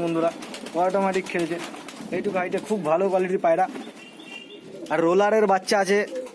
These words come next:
রোলারের বাচ্চা যেগুলো সেলের মতন হয়ে যাবে এখন। রিংয়ের পায়রা আছে।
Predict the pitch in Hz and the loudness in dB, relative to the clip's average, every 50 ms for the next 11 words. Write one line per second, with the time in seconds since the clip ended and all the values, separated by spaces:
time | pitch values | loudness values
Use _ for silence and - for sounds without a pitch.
0 | - - - 151 165 180 185 185 190 196 180 175 175 175 - 196 180 180 180 175 | -8 -4 2 4 4 6 6 6 4 4 4 4 2 2 0 2 2 4 4 6
1 | 185 190 190 190 190 196 - - - - - - - - - - - - - - | 6 6 6 6 4 2 0 -8 -16 -14 -14 -14 -14 -12 -12 -12 -12 -10 -10 -10
2 | - - - - - - - - - - 175 196 208 208 202 202 196 214 196 185 | -10 -10 -8 -10 -10 -10 -10 -6 0 2 2 4 4 4 2 2 2 2 2 2
3 | 180 196 208 202 190 196 208 196 - - - - - - 156 160 190 - - - | 2 4 4 4 6 4 4 2 -2 -6 -8 -4 -2 -2 0 0 -2 -6 -6 -12
4 | - - - - - - - - - - - - - - - - - - - - | -14 -16 -16 -16 -16 -16 -16 -16 -14 -14 -14 -12 -12 -12 -12 -12 -14 -14 -16 -18
5 | - - - - - - - - - 139 165 180 196 208 208 196 185 180 185 190 | -20 -20 -20 -18 -16 -14 -10 -4 0 2 2 4 4 2 4 4 4 4 4 4
6 | 185 175 202 220 | 2 2 0 -2